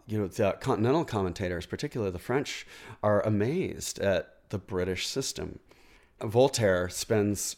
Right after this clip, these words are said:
much of his early life in England learning English, admiring the English political system, and he sees it as much more free and open than the French system under which he, he grew up. And that Anglomania becomes an important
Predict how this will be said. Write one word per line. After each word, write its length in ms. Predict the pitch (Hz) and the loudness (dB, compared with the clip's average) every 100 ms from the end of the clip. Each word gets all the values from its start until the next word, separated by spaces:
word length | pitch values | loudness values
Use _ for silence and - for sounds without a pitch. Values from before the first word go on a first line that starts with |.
| - | -2
much 260 | 107 117 113 | 0 2 2
of 80 | |
his 240 | 101 101 87 | 2 0 0
early 300 | 107 107 101 | 0 2 2
life 480 | 95 113 131 - - - - - - | 2 2 2 0 -6 -18 -18 -18 -4
in 280 | 120 120 107 | 2 4 4
England 640 | 113 139 123 92 92 92 - - - - - - | 4 4 6 2 0 -4 -12 -20 -20 -20 -20 -2
learning 360 | 104 101 113 104 | 2 4 6 4
English, 560 | 95 98 113 - - - | 4 4 2 0 -8 -4
admiring 880 | 104 107 98 107 131 104 92 92 101 - 107 | 0 2 4 6 4 4 0 -2 -6 -10 -6
the 300 | 95 90 90 113 | -2 -2 -2 -2
English 420 | 110 101 90 - | 0 0 -4 -8
political 400 | - 101 95 98 | -4 -4 -2 -4
system, 580 | - 135 139 - 85 95 - - - - | -4 -4 -2 -4 -4 -6 -12 -20 -18 -2
and 220 | 104 98 | 0 2
he 120 | 123 | 2
sees 320 | 120 120 104 | 0 0 0
it 80 | 104 | -2
as 100 | 95 | -2
much 240 | 120 113 117 | -2 -2 -2
more 120 | 95 | -2
free 520 | - 120 113 107 101 | -2 -2 0 0 0
and 160 | 104 98 | -2 2
open 560 | 120 135 95 90 95 - - - - 101 110 | 2 2 -2 -2 -4 -8 -14 -16 -14 -8 -2
than 560 | 98 92 95 95 92 - - | 0 0 0 -2 -4 -10 -10
the 100 | 98 | -6
French 300 | - 123 - | 0 0 0
system 400 | 95 - 92 90 | -4 -4 -4 -4
under 180 | 90 87 | -4 -4
which 260 | 90 - | -6 -6
he, 300 | 92 87 87 87 | -4 -4 -4 -6
he 120 | 92 | -8
grew 240 | 98 87 | -4 -2
up. 280 | 127 - - | 0 -2 -2
And 100 | 92 | -2
that 160 | 95 101 | -2 0
Anglomania 720 | 110 101 95 104 123 98 85 | 0 2 0 2 2 0 -4
becomes 340 | - 98 92 | -6 -6 -6
an 80 | 95 | -8
important 480 | 92 107 95 85 | -6 -4 -4 -6